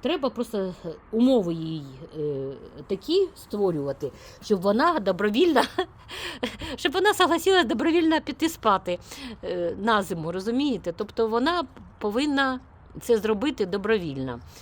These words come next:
От, от бачите, я їх отак от, отак чіпляю, вони самі тут від-, хто хоче, той відпадає лист. О, бачите? Ану, цей не хоче відпадати. От, якісь відпадають, якісь не відпадають.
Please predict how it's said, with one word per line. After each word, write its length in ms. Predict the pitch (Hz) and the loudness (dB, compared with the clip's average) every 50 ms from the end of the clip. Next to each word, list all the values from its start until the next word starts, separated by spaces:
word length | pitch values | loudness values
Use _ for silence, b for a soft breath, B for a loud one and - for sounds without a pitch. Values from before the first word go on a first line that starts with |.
| B B B B B | B B B B B
От, 260 | 143 151 143 139 131 127 - - | -6 -6 -4 -4 -6 -8 -10 -10
от 140 | - 175 165 - | -10 -10 -8 -4
бачите, 320 | 233 269 269 - - - 165 | -4 -4 -2 -4 -8 -8 -4
я 100 | 175 190 | -2 -2
їх 140 | 208 - - | -2 -4 -4
отак 220 | - 208 202 - | -4 -6 -6 -6
от, 80 | 202 165 - - - - - - - - - - - - | -10 -12 -12 -20 -20 -20 -20 -20 -20 -20 -20 -20 -16 -10
отак 220 | 143 139 - 160 151 - | -8 -6 -6 -6 -8 -4
чіпляю, 560 | - 254 240 - 294 330 339 311 240 185 151 | -6 -6 -2 2 2 4 4 4 2 0 -2
вони 220 | 165 185 226 254 | -2 -2 -4 -4
самі 260 | - - 214 214 233 | -4 -4 -4 -6 -4
тут 220 | - - 165 - 175 | -4 -6 -8 -6 -8
від-, 180 | 175 170 - - - | -10 -10 -10 -14 -16
хто 200 | - - - 247 | -16 -2 -2 -2
хоче, 280 | 240 311 339 330 - 156 | 0 0 -4 -4 -6 -6
той 180 | - 180 190 180 | -6 -6 -6 -6
відпадає 540 | 180 180 175 - 185 170 156 135 131 120 | -8 -10 -6 -6 -6 -4 -4 -4 -4 -6
лист. 260 | 120 113 120 110 - - - - - - - | -6 -8 -10 -14 -16 -20 -20 -20 -20 -16 -10
О, 160 | 170 156 131 131 151 | -8 -8 -8 -8 -8
бачите? 400 | 160 202 220 - - - - 127 - B B B B B B B B B B B - - 113 143 | -10 -10 -10 -10 -16 -16 -16 -18 -18 B B B B B B B B B B B -18 -16 -14 -12
Ану, 160 | 151 143 131 131 - - - - - - - | -12 -12 -12 -14 -16 -20 -20 -20 -20 -20 -6
цей 220 | - 247 285 302 | -4 -2 -2 0
не 120 | 240 202 156 | -2 -4 -4
хоче 380 | - 139 147 131 - - 135 | -6 -6 -6 -6 -6 -8 -10
відпадати. 640 | 127 131 - - 147 131 131 131 131 - - - - - B B B B B B B B B B B - - - - - | -10 -12 -12 -14 -14 -12 -12 -12 -12 -12 -14 -18 -20 -20 B B B B B B B B B B B -20 -20 -20 -18 -14
От, 460 | 151 143 135 143 135 - - 92 80 | -14 -12 -12 -14 -14 -16 -16 -16 -14
якісь 600 | - 147 165 170 - - 262 254 - - - - - | -12 -12 -12 -12 -8 -8 -8 -8 -8 -12 -14 -14 -12
відпадають, 680 | 180 202 - - - 220 196 233 262 262 208 160 - - | -12 -12 -12 -10 -12 -10 -8 -6 -6 -6 -6 -8 -10 -14
якісь 340 | 131 - - 196 - - - | -16 -16 -14 -16 -16 -12 -12
не 80 | 147 | -10
відпадають. 800 | 147 151 143 - 143 135 127 127 127 127 135 139 - - - | -10 -10 -12 -12 -16 -14 -14 -14 -14 -14 -14 -14 -16 -20 -20